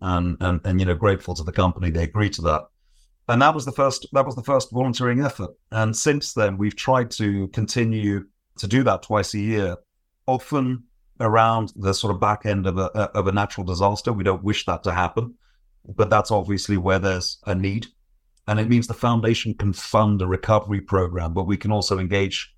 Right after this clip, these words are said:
our staff as volunteers to help actually support, um, for a week at, at least, um, a rebuild that means a lot to that community. So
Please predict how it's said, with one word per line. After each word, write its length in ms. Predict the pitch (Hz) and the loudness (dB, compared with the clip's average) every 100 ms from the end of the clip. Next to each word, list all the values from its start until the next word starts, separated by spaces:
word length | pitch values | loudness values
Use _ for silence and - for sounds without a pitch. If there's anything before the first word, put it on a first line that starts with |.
| _ | _
our 120 | 101 | -4
staff 480 | - 117 104 92 - 95 | 0 4 4 2 -4 -8
as 120 | 82 | -2
volunteers 640 | 95 92 90 104 95 90 | 0 0 0 0 -2 -2
to 100 | - | -4
help 220 | 95 95 92 | 2 2 2
actually 280 | 85 - | -2 -4
support, 500 | 87 - - 95 90 - _ _ _ _ - | -6 -4 0 2 0 -6 _ _ _ _ -2
um, 280 | 90 87 | 2 2
for 220 | 85 - 98 | 2 2 0
a 80 | 92 | 2
week 240 | 101 - | 0 0
at, 100 | 92 - | -2 0
at 160 | 87 | 0
least, 460 | 95 98 82 - - _ _ _ _ | 0 -2 -2 -6 -12 _ _ _ _
um, 240 | 90 90 - | 0 0 0
a 120 | 98 | -2
rebuild 640 | 87 98 87 92 85 85 - _ - | 0 0 2 2 2 -2 -10 _ -2
that 180 | 98 | 0
means 220 | 98 92 85 | 2 2 4
a 60 | |
lot 200 | 92 82 | 2 2
to 80 | - | 0
that 180 | 80 - | -4 -2
community. 540 | 90 90 90 - - - _ _ _ _ - | 0 2 2 -2 -8 -16 _ _ _ _ -18
So 240 | - 117 | -6 -6